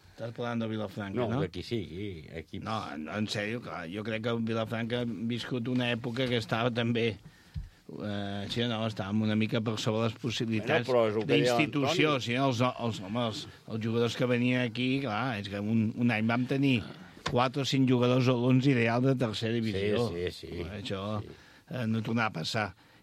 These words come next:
Speaker 1: I després, doncs, ja vens d'un descens, una junta nova, i, bueno,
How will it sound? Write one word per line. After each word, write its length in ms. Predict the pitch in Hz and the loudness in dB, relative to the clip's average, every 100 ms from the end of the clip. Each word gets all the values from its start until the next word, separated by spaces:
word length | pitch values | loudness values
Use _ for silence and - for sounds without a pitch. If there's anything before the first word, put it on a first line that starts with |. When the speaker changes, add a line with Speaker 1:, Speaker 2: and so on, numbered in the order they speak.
| - | -8
Speaker 1:
I 300 | 123 110 107 | -2 0 2
després, 380 | 104 98 101 104 | 0 -2 -2 0
doncs, 480 | 117 110 98 - - - 117 123 104 | 2 0 -2 -8 -12 -14 -10 -6 -6
ja 200 | 98 95 | -4 -4
vens 260 | 104 101 101 | -2 -2 0
d'un 160 | 110 | 2
descens, 760 | 107 107 - 127 151 151 - - - _ _ _ _ - | 2 0 2 2 2 -2 -6 -14 -20 _ _ _ _ -12
una 280 | 127 107 104 | -6 -4 -2
junta 320 | 104 107 107 | 0 0 0
nova, 520 | 107 117 123 131 151 151 - | 0 2 2 2 0 -2 -6
i, 380 | 95 92 95 98 | -10 -8 -8 -8
bueno, 320 | 101 104 | -6 -4